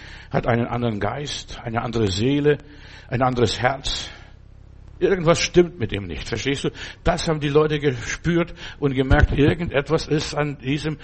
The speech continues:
Kind anders. Er war anders,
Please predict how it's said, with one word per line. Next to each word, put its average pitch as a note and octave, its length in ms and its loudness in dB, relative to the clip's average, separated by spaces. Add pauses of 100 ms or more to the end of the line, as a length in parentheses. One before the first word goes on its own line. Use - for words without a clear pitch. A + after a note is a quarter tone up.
(600)
Kind E3 340 2 (160)
anders. F#3 500 -2 (240)
Er B2+ 140 0
war B2+ 220 2
anders, E3+ 480 -6